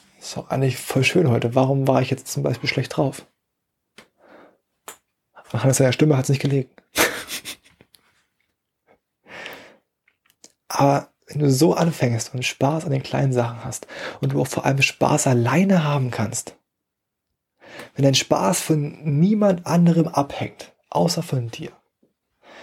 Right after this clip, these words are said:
und du dann wirklich bestimmen kannst, wie oft du am Tag Spaß hast, kann ich dir eins sagen, dann macht dein Leben richtig Spaß.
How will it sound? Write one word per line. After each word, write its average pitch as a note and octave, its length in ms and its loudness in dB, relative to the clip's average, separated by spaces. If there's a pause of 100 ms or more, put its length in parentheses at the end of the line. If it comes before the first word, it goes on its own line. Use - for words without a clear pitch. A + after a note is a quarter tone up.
(320)
und B2+ 240 2
du F3+ 60 2
dann F3 160 6
wirklich D#3 220 2
bestimmen E3+ 300 0
kannst, B2 300 -2
wie C#3 100 2
oft C#3+ 160 0
du C#3+ 60 2
am B2+ 80 -2
Tag C3 140 -2
Spaß - 280 -4
hast, - 260 -16 (2000)
kann A#2+ 120 0
ich A#2 40 0
dir A#2+ 120 6
eins C#3 120 4
sagen, C3+ 240 6
dann C3 100 4
macht C3 140 2
dein A#2+ 80 4
Leben A#2+ 160 4
richtig A#2 200 0
Spaß. - 300 -6